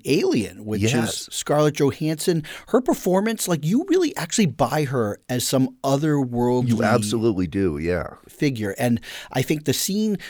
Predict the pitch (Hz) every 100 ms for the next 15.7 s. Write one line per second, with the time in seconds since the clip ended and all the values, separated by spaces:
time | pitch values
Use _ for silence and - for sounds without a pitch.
0 | - - 127 117 127 143 233 - 127 113
1 | 107 101 104 - - - 120 - 165 107
2 | 98 110 120 151 220 185 156 156 - 131
3 | 143 170 165 135 131 135 135 - 120 113
4 | 131 135 151 160 151 _ - 135 123 113
5 | - 117 107 - - 147 139 135 135 131
6 | - - 127 117 113 110 113 113 101 104
7 | 107 107 87 - - _ _ - 95 67
8 | - - 117 117 117 110 101 _ - 131
9 | 127 120 107 98 104 107 113 120 127 135
10 | 90 87 73 - - 113 110 107 - -
11 | 127 123 117 - - 120 113 - - -
12 | 117 107 117 113 - 113 120 - - 113
13 | 113 104 - 123 143 127 107 - 117 113
14 | 110 139 107 98 98 - 113 - 117 113
15 | 101 104 123 - 117 104 101